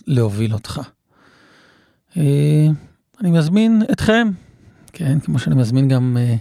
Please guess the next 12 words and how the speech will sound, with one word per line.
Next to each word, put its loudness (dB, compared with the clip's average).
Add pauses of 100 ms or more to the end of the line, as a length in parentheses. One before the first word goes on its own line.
(160)
את -2
עצמי -2
ברגע -2
זה, -2
לראות 0
באמת 0 (640)
למה, 2
למה 2
אמר 2
ככה 0
רב -2
שלמה 0